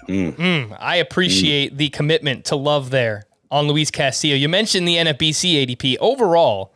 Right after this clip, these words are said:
Speaker 2: on Fantrax, it is sixty-eight right now, so still a sixth-round pick. He is cheaper than he usually is. I would not call Luis Castillo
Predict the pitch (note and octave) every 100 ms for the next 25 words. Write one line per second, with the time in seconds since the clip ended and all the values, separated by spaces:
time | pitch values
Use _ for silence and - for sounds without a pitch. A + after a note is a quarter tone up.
0 | _ _ _ _ C#3 C#3+ - D#3+ D#3 A#2+
1 | A2 - C#3+ B2+ - F#3+ - C#3 - D#3
2 | D3+ G#2+ G#2+ F2+ E2+ - A#2+ - E3 C3+
3 | A#2 - F3 - C#3+ C3 - - - A3+
4 | G3 - - B3 A#3+ F#3+ D3 D3 C3 B2+
5 | A3 F#3 D3 A#2 A2 G#2+ B2+ E3+ C#3 A2
6 | C3+ C3 A#2 B2+ B2 A#2+ - C3+ A#2+ G#2+